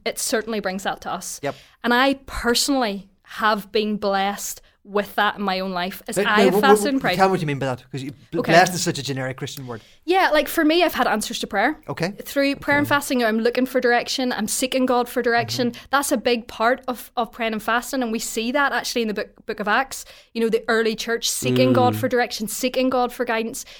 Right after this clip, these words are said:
Speaker 1: They're maybe wanting to press into
Speaker 2: Yeah, yeah.
Speaker 1: something, they're wanting to make a decision about something,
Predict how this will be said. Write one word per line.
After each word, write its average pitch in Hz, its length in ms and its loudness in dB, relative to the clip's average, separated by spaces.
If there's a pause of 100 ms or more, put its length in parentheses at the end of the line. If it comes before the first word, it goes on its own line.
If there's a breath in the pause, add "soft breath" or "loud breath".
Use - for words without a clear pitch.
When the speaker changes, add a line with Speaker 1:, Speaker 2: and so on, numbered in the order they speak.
(140 loud breath)
Speaker 1:
They're 226 100 -2
maybe 240 300 2
wanting 220 400 -2
to 214 40 -2
press 214 380 -4
into 254 120 2
Speaker 2:
Yeah, 277 80 2
yeah. 285 60 -2
Speaker 1:
something, 294 300 2
they're 220 140 2
wanting 214 240 -2
to 220 60 0
make 208 180 -4
a 208 80 -4
decision 247 340 -2
about 269 160 -2
something, 277 300 0